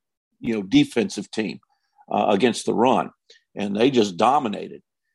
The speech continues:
But going in and defensively on a sudden change, not only are you already in scoring range with a field goal, you actually back 'em up 'cause you got, I think you got a sack and maybe a tackle for loss in, in addition,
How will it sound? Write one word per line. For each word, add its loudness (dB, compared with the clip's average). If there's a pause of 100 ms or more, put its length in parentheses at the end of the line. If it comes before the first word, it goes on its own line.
(240)
But -4
going 0
in 0
and -6
defensively 0
on 0
a -6
sudden -2
change, -8 (600)
not 2
only 4
are 4
you 2
already 0
in -6 (600)
scoring 2
range -4
with -4
a -6
field 2
goal, -4 (1000)
you 4
actually 2
back 2
'em -8
up -2
'cause -12
you -14
got, -6
I -20
think -10
you -18
got -2
a -10
sack 0
and -6
maybe -4
a -4
tackle -2
for -8
loss 2
in, -18
in -18
addition, 0